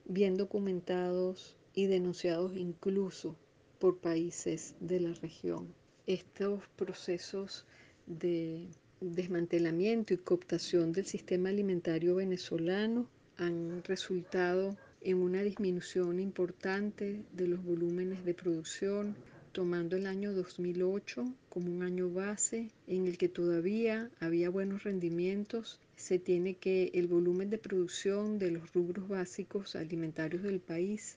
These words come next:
cayó desde lo que puede ser un, un noventa y ocho por ciento de abastecimiento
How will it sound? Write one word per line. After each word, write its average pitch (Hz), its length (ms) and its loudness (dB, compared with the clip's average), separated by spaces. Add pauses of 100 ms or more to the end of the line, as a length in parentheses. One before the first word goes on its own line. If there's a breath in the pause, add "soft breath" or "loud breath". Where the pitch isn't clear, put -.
(140)
cayó 175 380 2
desde 180 640 2 (440)
lo 175 180 2
que 170 80 -4
puede 170 180 0
ser 180 240 -2
un, 185 300 0
un 180 160 2
noventa 185 420 4
y 175 40 8
ocho 165 260 2
por 180 160 -4
ciento 175 340 0
de 185 100 2
abastecimiento 175 920 -4